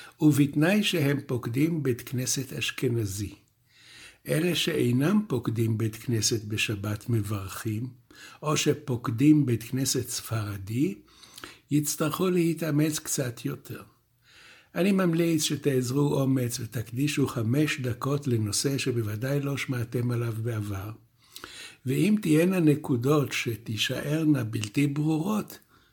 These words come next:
מחול לכם, מחול לכם.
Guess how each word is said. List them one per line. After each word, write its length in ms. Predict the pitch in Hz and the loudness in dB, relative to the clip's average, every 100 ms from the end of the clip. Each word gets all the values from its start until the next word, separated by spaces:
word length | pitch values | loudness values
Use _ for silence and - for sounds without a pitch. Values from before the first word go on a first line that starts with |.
| _ - | _ -4
מחול 580 | 151 - 196 196 180 160 | -2 0 2 4 4 2
לכם, 420 | - 143 127 131 - _ _ - | 0 -2 -4 -6 -12 _ _ -6
מחול 500 | 156 - 156 120 92 | -4 -2 -2 -2 -4
לכם. 280 | 92 - | -10 -14